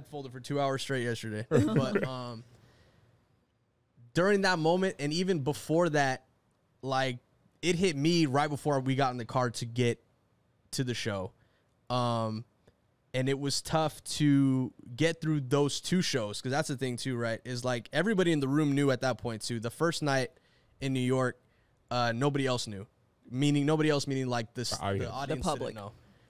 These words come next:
Speaker 1: But by Philly, people knew slowly, because I think Tony announced it to his Patreon
Speaker 3: Patreon.
Speaker 1: first. Um, so people who were through and through supporters, like, knew. Um, but that night was especially hard for everybody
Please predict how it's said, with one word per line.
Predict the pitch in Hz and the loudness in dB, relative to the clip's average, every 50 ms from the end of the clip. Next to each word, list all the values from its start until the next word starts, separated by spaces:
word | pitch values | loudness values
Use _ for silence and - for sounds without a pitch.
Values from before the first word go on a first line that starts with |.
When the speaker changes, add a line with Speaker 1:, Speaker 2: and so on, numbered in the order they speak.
| _ _ _ | _ _ _
Speaker 1:
But | - 117 113 131 127 120 117 - 131 | -18 -6 -2 -2 0 0 -2 -4 -4
by | 127 127 127 | -4 -4 -4
Philly, | - - - 160 165 165 147 139 131 123 120 123 131 _ _ _ _ _ _ _ _ _ _ _ _ _ _ _ _ _ _ | -4 -2 0 2 4 4 4 2 2 0 -2 -4 -6 _ _ _ _ _ _ _ _ _ _ _ _ _ _ _ _ _ _
people | - 139 127 135 143 | -2 -2 0 0 -2
knew | 131 127 123 117 113 117 - _ _ _ - - - - - - - - - - - - - - - - - | -2 -2 -2 -4 -6 -8 -10 _ _ _ -14 -14 -14 -14 -20 -20 -20 -20 -20 -20 -20 -20 -20 -20 -20 -18 -14
slowly, | - - - 156 151 143 131 127 123 | -12 -8 -4 -2 -2 -2 -2 -4 -6
because | 123 127 117 123 120 120 | -6 -6 -4 -4 -4 -2
I | 123 | -2
think | 139 139 120 | -4 -4 -4
Tony | - 135 131 131 | -2 -2 -2 0
announced | 131 123 120 - | -2 -2 -4 -6
it | 120 - | -8 -8
to | - 127 | -6 -6
his | 120 110 - | -6 -6 -8
Patreon | _ - - 127 127 | _ -8 -6 -2 2
Speaker 3:
Patreon. | 214 185 170 - 165 160 160 160 | 4 4 4 4 4 2 4 4
Speaker 1:
first. | 147 170 - - - - _ - | 2 0 -2 -8 -18 -20 _ -6
Um, | 120 123 120 117 113 113 110 107 - | -4 -2 -2 -2 -2 -4 -6 -6 -6
so | - - 127 120 120 - _ _ _ _ _ - | -4 -4 -4 -4 -6 -12 _ _ _ _ _ 0
people | 190 202 180 175 170 | 0 2 2 2 0
who | 135 175 170 160 | 0 2 0 2
were | 151 143 147 147 143 135 131 123 117 123 - _ _ _ _ _ _ _ _ _ _ _ _ _ _ _ _ _ _ _ _ _ _ _ _ - | 2 2 2 2 2 2 -2 -4 -6 -10 -16 _ _ _ _ _ _ _ _ _ _ _ _ _ _ _ _ _ _ _ _ _ _ _ _ -2
through | 160 170 175 170 | 2 4 4 4
and | 151 | 2
through | - 156 143 | 0 -2 -2
supporters, | - 135 - 135 135 127 123 123 117 - - | -2 -2 0 0 0 0 0 -2 -4 -6 -6
like, | 131 123 117 113 | -4 -4 -4 -4
knew. | 117 117 113 101 98 113 - _ _ _ _ _ _ _ _ _ _ - 127 | -4 -6 -6 -6 -8 -12 -14 _ _ _ _ _ _ _ _ _ _ -6 -4
Um, | 127 127 123 120 117 117 113 113 113 127 _ _ _ _ _ _ _ _ _ _ _ _ _ _ _ - | -2 0 0 0 -2 -2 -4 -6 -10 -12 _ _ _ _ _ _ _ _ _ _ _ _ _ _ _ -4
but | 147 127 - | -4 0 2
that | 143 156 170 | 0 0 0
night | 165 151 147 135 | -2 -8 -8 -6
was | 139 135 123 | -6 -8 -8
especially | 123 - - 143 135 123 127 123 | -8 -8 -6 -6 -6 -4 -2 -2
hard | 123 120 120 110 | 0 0 -2 -2
for | - 117 | -4 -6
everybody | 101 113 110 110 104 110 107 104 104 101 | -4 -4 -4 -4 -6 -6 -6 -6 -8 -10